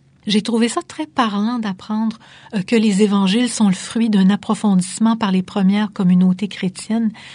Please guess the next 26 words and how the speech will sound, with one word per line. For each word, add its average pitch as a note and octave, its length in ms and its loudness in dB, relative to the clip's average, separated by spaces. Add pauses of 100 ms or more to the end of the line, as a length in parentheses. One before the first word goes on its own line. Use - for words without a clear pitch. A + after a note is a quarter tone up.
(160)
du G3 160 0
mystère A3 460 0
de G#3+ 40 -4
la F#3 120 2
mort F#3+ 240 2
et F#3 80 0
de F3 40 -6
la F3 100 0
résurrection F3 600 -2
de F#3 80 0
Jésus-Christ. F3+ 640 -6 (640)
Je - 120 -4
me G#3+ 40 4
suis - 160 -2
beaucoup C4+ 380 -2
retrouvée A3+ 500 -4
dans G#3 120 -2
ces F#3 160 -6
premières G3 420 -2
communautés F#3 500 0
de - 60 -18
croyants F#3 480 -4 (340)
qui - 100 -6
cherchent A#3+ 300 -2
à G3 60 -6
comprendre F#3+ 800 -2